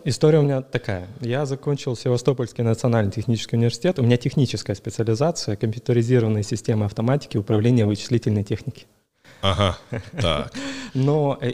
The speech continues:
Speaker 1: я, в принципе, еще когда, э, учился, я, в принципе, уже занимался предпринимательской деятельностью. Э,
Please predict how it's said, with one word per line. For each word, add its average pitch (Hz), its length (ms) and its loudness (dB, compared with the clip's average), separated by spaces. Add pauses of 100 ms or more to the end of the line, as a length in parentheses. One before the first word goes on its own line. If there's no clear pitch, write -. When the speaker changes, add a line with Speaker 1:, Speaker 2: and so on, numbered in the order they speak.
Speaker 1:
я, 143 160 -2
в 165 60 -8
принципе, 185 460 -2
еще 127 220 -6
когда, 131 920 -4
э, 117 460 0
учился, 135 640 0 (120)
я, 127 120 2
в - 60 -8
принципе, 139 320 -6
уже 123 120 -2
занимался 123 400 -4
предпринимательской 113 600 0
деятельностью. - 540 -4 (880)
Э, 110 420 2